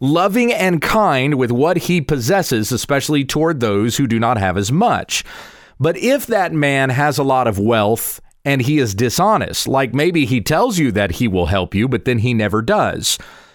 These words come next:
then what good is he? What have you benefited from that rich man? Nothing at all.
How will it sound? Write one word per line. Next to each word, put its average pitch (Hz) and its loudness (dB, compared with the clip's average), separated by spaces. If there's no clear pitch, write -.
then 147 0
what 170 0
good 226 2
is 135 0
he? - -6
What 147 2
have 156 0
you 165 2
benefited 147 0
from 127 0
that 117 0
rich 120 -2
man? 92 0
Nothing 123 0
at 113 0
all. 160 2